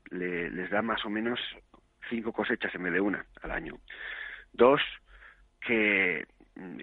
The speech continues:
eh, los problemas que tienen para exportar, para sacar del brae, que está muy mal comunicado, que es un sitio muy aislado, el resto de las mercancías para ponernos en el mercado, mercancías que son de exporta-, de exportación, como el cacao o como los plátanos, pues no tienen los mimbres, los,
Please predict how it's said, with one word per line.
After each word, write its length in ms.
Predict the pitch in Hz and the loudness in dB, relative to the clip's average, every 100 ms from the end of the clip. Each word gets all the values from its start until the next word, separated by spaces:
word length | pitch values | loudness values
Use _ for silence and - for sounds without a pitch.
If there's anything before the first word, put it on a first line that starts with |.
| - | -6
eh, 220 | 95 82 | -2 0
los 120 | 90 - | -2 -2
problemas 360 | 98 104 120 | 0 2 0
que 120 | - | 0
tienen 260 | 110 120 117 | 0 2 2
para 200 | 107 101 | 4 2
exportar, 600 | 92 - 90 92 - 123 | 2 -2 -2 0 2 2
para 180 | 92 85 | 2 -2
sacar 260 | 92 - 107 | -6 -4 0
del 140 | 107 | 0
brae, 200 | 101 113 | 2 2
que 100 | 107 | 0
está 140 | 95 98 | -4 -4
muy 160 | 107 | -2
mal 180 | 104 117 | 0 0
comunicado, 520 | - 107 104 101 110 | -4 -8 -4 0 -2
que 80 | 101 | -2
es 100 | - | -8
un 80 | 95 | -10
sitio 300 | - - 92 | -10 -8 -4
muy 160 | 98 | 0
aislado, 420 | 101 98 110 98 - - - - | 0 4 6 6 2 -12 -16 -6
el 100 | 92 | -2
resto 240 | 98 - | 0 2
de 60 | 104 | 2
las 120 | 101 | 2
mercancías 540 | 95 104 101 117 104 | 0 0 2 2 2
para 160 | - 90 | 0 -2
ponernos 400 | 90 87 92 95 | 0 -2 0 0
en 80 | 98 | 0
el 60 | |
mercado, 420 | 95 92 - 104 - - | 0 0 4 4 2 -10
mercancías 420 | - 80 - - 92 | -12 -6 -4 -4 -6
que 100 | - | -4
son 140 | 98 | -6
de 60 | - | -6
exporta-, 320 | - 85 - - | -6 -4 -2 -4
de 240 | - 87 80 | -2 0 0
exportación, 560 | - - - - 113 110 | -2 -2 -2 2 2 0
como 220 | - 78 | -4 -4
el 60 | |
cacao 500 | - - 110 113 95 - - - _ | 0 6 8 8 6 2 -20 -20 _
o 140 | 98 | -12
como 200 | 92 90 | -6 -2
los 100 | 90 | -2
plátanos, 420 | - 101 - 127 131 _ - - _ | 4 4 6 4 0 _ -20 -20 _
pues 160 | - 101 | -8 0
no 140 | 117 | 2
tienen 280 | 123 123 117 | 2 4 4
los 160 | 107 98 | 2 2
mimbres, 480 | 107 113 110 117 95 | 2 4 4 4 2
los, 220 | 95 92 | -2 -2